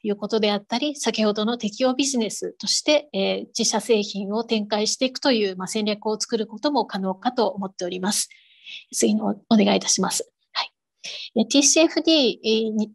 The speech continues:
特にですね、そのステークホルダーからの信頼を得てというところなんですけども、やはり、あの、投資家などがさ-、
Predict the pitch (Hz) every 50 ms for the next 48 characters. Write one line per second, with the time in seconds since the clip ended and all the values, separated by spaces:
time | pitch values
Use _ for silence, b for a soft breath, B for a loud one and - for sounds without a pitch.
0 | - - 311 - 294 226 202 202 196 - - 214 - 226 208 196 - - - 269
1 | 277 277 277 277 277 - 285 262 233 220 208 202 - 214 220 220 202 196 190 -
2 | - 214 226 233 240 233 233 233 247 247 247 220 - _ _ - 208 196 202 -
3 | 190 - 202 208 196 185 185 190 190 175 - - 202 196 208 208 214 233 247 247
4 | 247 B B B B B B - 233 262 262 247 240 226 220 214 214 220 214 208
5 | 214 233 233 240 233 - - - - 233 226 226 233 240 233 220 208 202 220 233
6 | 240 233 233 - - 220